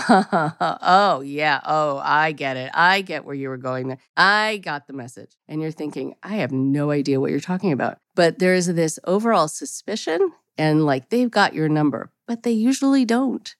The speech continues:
This is usually from their own past, their own stuff, and it gets very tense very fast.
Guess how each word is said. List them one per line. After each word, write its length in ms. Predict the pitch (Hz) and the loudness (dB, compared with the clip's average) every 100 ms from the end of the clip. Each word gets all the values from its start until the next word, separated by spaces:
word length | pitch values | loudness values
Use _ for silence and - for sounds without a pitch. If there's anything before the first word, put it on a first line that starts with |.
| - | 0
This 220 | 226 - | 0 2
is 180 | 220 208 | 2 2
usually 460 | 208 220 214 196 | 2 2 4 2
from 320 | 190 190 185 | 2 0 2
their 180 | 190 180 | 2 2
own 240 | 165 190 220 | 2 0 -2
past, 400 | 220 220 233 - | -2 -2 -2 -4
their 160 | 165 | -4
own 240 | - 190 226 | 0 2 0
stuff, 460 | - 196 247 - _ | 0 -2 -2 -4 _
and 120 | - 180 | 0 0
it 80 | |
gets 200 | 165 160 | 0 -4
very 360 | 160 170 220 269 | -2 0 0 0
tense 360 | - 190 185 - | 0 0 0 -2
very 320 | 185 190 226 | 0 2 0
fast. 520 | 202 160 170 - - | -4 -6 -6 -8 -10